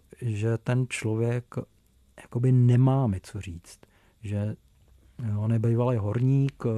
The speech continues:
nemá, nemá přehled, nečte,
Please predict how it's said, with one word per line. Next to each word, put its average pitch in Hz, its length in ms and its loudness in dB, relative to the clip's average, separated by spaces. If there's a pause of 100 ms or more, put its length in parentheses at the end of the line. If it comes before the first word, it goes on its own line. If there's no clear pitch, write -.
(400)
nemá, 113 580 -4
nemá 113 320 -2
přehled, 117 460 -6
nečte, 117 580 -2